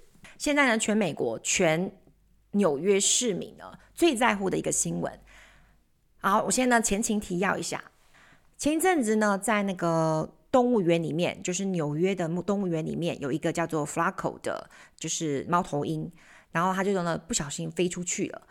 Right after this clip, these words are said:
那一开始大家都想要进行追捕，想要把它捕回来，因为它从小就是在动物园里面出生的，怕到真正的大都会城市的生活里面呢，没有办法适应，会死掉。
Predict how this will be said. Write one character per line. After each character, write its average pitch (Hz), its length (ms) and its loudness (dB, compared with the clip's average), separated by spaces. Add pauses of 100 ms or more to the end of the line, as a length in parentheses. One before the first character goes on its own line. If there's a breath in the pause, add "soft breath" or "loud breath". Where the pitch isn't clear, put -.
(260 soft breath)
那 294 100 0
一 311 60 0
开 311 120 0
始 233 120 -4
大 208 120 -2
家 190 140 0
都 185 100 0
想 175 160 -2
要 156 80 -2
进 202 160 -4
行 160 220 -6
追 247 240 2
捕， - 240 -6
想 160 160 -6
要 180 80 -4
把 151 140 -4
它 156 100 -4
捕 - 140 -12
回 170 160 -2
来， 156 140 0
因 202 140 -4
为 214 80 -2
它 190 140 -2
从 175 260 -6
小 185 200 -2
就 175 120 -2
是 175 160 -4
在 170 320 -4 (920 loud breath)
动 226 160 2
物 233 80 2
园 165 160 2
里 156 80 -2
面 180 160 0
出 185 180 -2
生 185 160 -2
的， 175 120 0
怕 220 260 -2
到 202 420 2
真 208 220 -2
正 208 220 0
的 151 180 0 (100)
大 175 160 -2
都 180 200 0
会 185 360 -2 (540)
城 175 240 0
市 240 140 -2
的 180 80 0
生 190 220 0
活 175 120 0
里 151 100 -6
面 170 160 -2
呢， 156 160 -4
没 160 100 -4
有 160 80 0
办 175 120 0
法 143 60 -2
适 - 240 0
应， 175 140 -2
会 180 100 -2
死 - 200 -4
掉。 - 240 0